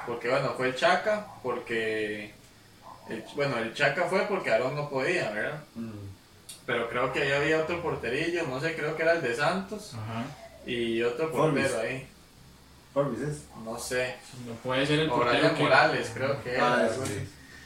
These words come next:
Speaker 1: Pero, pero sí, o sea, el que tenía un poquito más de peso ahí, como para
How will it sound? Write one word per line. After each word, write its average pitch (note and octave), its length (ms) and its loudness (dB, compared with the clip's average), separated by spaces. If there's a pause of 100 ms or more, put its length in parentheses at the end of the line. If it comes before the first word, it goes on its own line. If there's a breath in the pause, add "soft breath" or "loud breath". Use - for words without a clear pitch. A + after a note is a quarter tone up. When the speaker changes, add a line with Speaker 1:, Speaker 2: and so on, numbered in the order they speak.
(220 loud breath)
Speaker 1:
Pero, A#2+ 640 4
pero A2+ 320 2
sí, D3 160 0
o D#3+ 80 2
sea, B2+ 300 4
el - 60 -4
que A#2 100 -2
tenía A#2 360 -2
un C#3+ 60 -2
poquito E3 380 -2
más E3+ 180 4
de F3 100 2
peso F3 320 2
ahí, E3 260 2
como A#2 280 -8
para G#2+ 400 -4